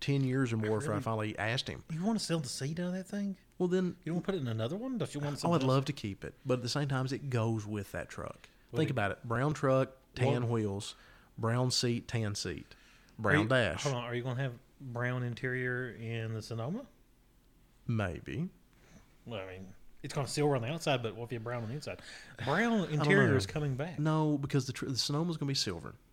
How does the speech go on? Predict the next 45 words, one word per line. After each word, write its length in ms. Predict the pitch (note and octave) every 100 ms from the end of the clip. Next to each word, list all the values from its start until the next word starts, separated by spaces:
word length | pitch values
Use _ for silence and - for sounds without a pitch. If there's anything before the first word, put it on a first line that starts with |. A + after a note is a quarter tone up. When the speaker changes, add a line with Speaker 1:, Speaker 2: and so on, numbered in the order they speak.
| -
Speaker 1:
I'm 160 | A2+
going 160 | A#2+ A#2
back 160 | A#2 A2+
to 20 |
the 80 | G#2
original 360 | G#2+ A2+ A2+
eighty-eight 260 | A2+ A2+ G#2+
sixty-seven 480 | A2+ G#2+ A2+ B2+ C#3
Speaker 2:
What 80 | C#3
about 120 | C#3
the 60 |
Speaker 1:
G 60 | A#2
M 60 | G#2
Speaker 2:
interior, 200 | F#3 F#2
Speaker 1:
silver. 120 | E2+
Speaker 2:
though? 1000 | - - _ _ _ _ _ _ _ -
Speaker 1:
I'm 120 | E4
thinking 260 | D#4+ F4 C#4+
red 200 | D3+ A#2
and 80 | A#2
black. 500 | G2+ F#2+ A2 E3 - _ _ _ - - - - - -
Speaker 2:
Like 120 | A#2 F#2
a 20 |
bright 280 | G2+ A#2+ B2+
red, 220 | C#3+ D3+
like 180 | A2+ G2
that, 300 | A2+ D#3 D#3 - - - - - -
like 140 | A3 -
candy 240 | C#3+ G#3
Speaker 1:
Yeah. 100 | A3
Speaker 2:
cane 180 | F3 F3
red. 320 | F3+ G3+ F3
Speaker 1:
Yeah, 200 | D#3+ D3 C#3
like 160 | C3 C3
bright 180 | C#3 C3
red 240 | C3 A#2+ - _ _ _ B2
and 160 | A#2
black. 260 | A#2 A2 B2 A2+
Speaker 2:
Very 260 | D3 D3
little 360 | C3 C3 A2+ G2
of 100 | F2+
it, 100 | F2
though, 120 | F2
right? 260 | F2+ B2+ A#2+ - _
Speaker 1:
Right, 260 | C#3 A#2